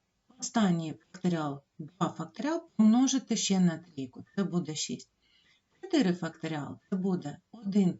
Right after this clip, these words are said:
помножити на два помножити на три на чотири. Ми будемо рахувати як попередній факторіал: шість помножити на чотири — двадцять чотири.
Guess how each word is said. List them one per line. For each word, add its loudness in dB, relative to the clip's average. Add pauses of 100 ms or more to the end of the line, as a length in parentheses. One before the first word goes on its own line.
(100)
помножити 2
на -2
два -4
помножити -8
на -8 (140)
три -12 (380)
на 0
чотири. -6 (500)
Ми 8
будемо 4
рахувати -2
як -8 (120)
попередній -2
факторіал: -10
шість -2 (100)
помножити -4
на -6
чотири — -10 (360)
двадцять 0
чотири. -10